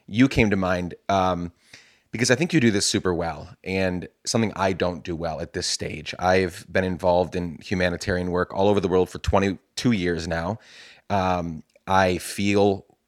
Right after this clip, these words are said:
way too deeply, uh, which I know you do too, but one thing I haven't done super well, and I'm, I'm learning even at thirty-four, like, I'm still getting a grasp on it, is just not being so pissed off all the time.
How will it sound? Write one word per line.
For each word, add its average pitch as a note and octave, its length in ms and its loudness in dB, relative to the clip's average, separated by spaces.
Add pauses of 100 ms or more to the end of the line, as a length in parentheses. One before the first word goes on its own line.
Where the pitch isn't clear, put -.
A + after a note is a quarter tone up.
(100)
way F#2 380 0
too G#2+ 200 -2
deeply, E2+ 680 -6 (300)
uh, F2+ 100 0
which G#2+ 120 2
I C#3 60 6
know E3+ 80 6
you C#3+ 160 4
do A2+ 120 4
too, F#2+ 380 2 (380)
but A2 100 6
one C3 160 4
thing D3 120 2
I G#2 140 4
haven't F#2+ 260 4
done F#2 180 -2
super G2 420 2
well, D#2 440 -6 (160)
and G2 120 2
I'm, G#2+ 200 2
I'm A#2+ 180 4
learning F2 320 0
even F#2 220 -2
at - 100 -12
thirty-four, F#2+ 480 0
like, E2+ 140 -8
I'm - 80 -8
still G2 440 2
getting F#2 260 -2
a F2+ 40 -4
grasp F#2+ 420 -2
on F2 100 -4
it, E2+ 180 -12
is A2+ 580 2 (680)
just - 240 0
not A2 420 0
being A2+ 240 -2
so G2+ 260 2
pissed - 380 -4
off D#2+ 220 -8
all D#2+ 120 -10
the - 100 -16
time. - 380 -16